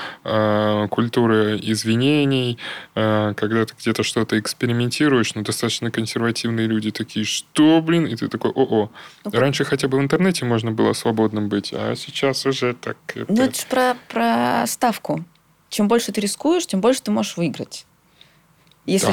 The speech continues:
Speaker 2: ты,
Speaker 1: Да.
Speaker 2: ну, если ты, а, в этой области хочешь развиваться, у тебя будет необходимость рисковать. Ты можешь остаться в безопасном поле, абсолютно, по-, стопроцентно, и шутить удобные шутки.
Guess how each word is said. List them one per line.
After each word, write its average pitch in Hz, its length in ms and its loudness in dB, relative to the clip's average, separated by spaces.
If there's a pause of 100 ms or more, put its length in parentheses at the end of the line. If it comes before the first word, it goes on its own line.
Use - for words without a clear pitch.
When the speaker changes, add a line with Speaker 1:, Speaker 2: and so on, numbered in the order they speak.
(120)
Speaker 2:
ты, 190 160 2
Speaker 1:
Да. - 80 -2
Speaker 2:
ну, 196 340 4
если 180 300 -2
ты, 185 720 2
а, 156 680 2
в 156 120 0
этой 190 200 2
области 165 340 0
хочешь - 320 -2
развиваться, 185 760 0 (580)
у - 40 -16
тебя 160 160 0
будет 175 300 0
необходимость 156 840 -2
рисковать. - 640 -2
Ты - 60 0
можешь 330 200 4
остаться 269 360 2
в 240 40 0
безопасном 220 500 0
поле, 156 400 -4 (160)
абсолютно, 196 540 -2
по-, 180 240 0
стопроцентно, - 680 -2 (240)
и 196 60 -4
шутить 202 320 2
удобные 214 400 4
шутки. - 500 -10